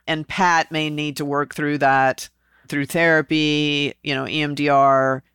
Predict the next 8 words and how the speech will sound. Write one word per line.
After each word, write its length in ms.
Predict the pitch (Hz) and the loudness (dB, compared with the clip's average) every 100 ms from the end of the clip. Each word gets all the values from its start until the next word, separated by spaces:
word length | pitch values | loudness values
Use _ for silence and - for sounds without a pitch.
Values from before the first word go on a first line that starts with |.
| - | -8
meditation, 760 | 160 156 151 139 135 139 135 131 | -2 -2 0 0 0 -4 -6 -6
mindfulness, 960 | 151 147 147 147 143 135 131 127 - - | 0 0 0 -4 -4 -2 -2 -2 -6 -6
you 140 | 156 156 | -4 -2
know, 140 | 139 | 0
whatever 420 | 143 156 165 170 | 2 2 2 0
means 600 | 147 143 139 147 160 160 | -2 -2 -2 -2 -2 -4
helps 440 | 147 156 151 - - | 0 2 2 0 -2
them 580 | 143 135 139 147 170 | 2 2 2 0 -4